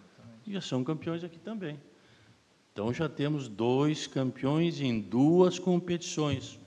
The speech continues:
Quer dizer, é bom pro nosso time, é bom pra nossa equipe, e isso tudo faz parte de uma evolução, como o Paulo tem falado,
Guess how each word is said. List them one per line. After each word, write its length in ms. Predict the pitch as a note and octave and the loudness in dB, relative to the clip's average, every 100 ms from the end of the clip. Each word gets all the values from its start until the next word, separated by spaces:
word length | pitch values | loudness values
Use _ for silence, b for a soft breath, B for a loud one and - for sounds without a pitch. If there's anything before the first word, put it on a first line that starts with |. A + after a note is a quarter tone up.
| - _ _ _ _ _ _ _ _ _ | -20 _ _ _ _ _ _ _ _ _
Quer 100 | B2 | -12
dizer, 340 | A2 A2+ G2 E2 - - _ | -6 -4 -6 -8 -18 -20 _
é 60 | C#3+ | -12
bom 180 | D3+ D3 | -8 -8
pro 140 | E3+ | -6
nosso 240 | E3+ F3 - | -6 -6 -8
time, 320 | G3 C3+ B2+ B B B B B _ _ - | -6 -6 -10 B B B B B _ _ -14
é 120 | G#2+ | -12
bom 260 | F#2+ G#2+ C3 | -6 -4 -4
pra 100 | D3 | -4
nossa 240 | D3 C#3+ | -6 -6
equipe, 640 | D3 - D3+ D3+ E3+ D3 - | -10 -8 -10 -8 -8 -8 -14
e 440 | G2+ G#2 G#2+ G#2+ G2+ - - | -12 -8 -6 -6 -8 -14 -20
isso 120 | - | -10
tudo 160 | C3 C3 | -8 -6
faz 240 | C#3 B2 | -6 -8
parte 400 | - B2 B2 - | -2 -2 -2 -4
de 80 | A2 | 0
uma 380 | G#2+ G2+ G2 G#2 | 0 0 -4 -6
evolução, 500 | G#2+ A#2+ A#2 B2+ B2+ | -6 -8 -8 -8 -8
como 160 | A#2+ | -8
o 60 | A2+ | -10
Paulo 340 | B2 A#2+ A2+ - B A2+ B - | -6 -6 -6 -10 B -12 B -6
tem 100 | A#2+ | -6
falado, 460 | - B2 B2 F3+ | -6 -8 -8 -10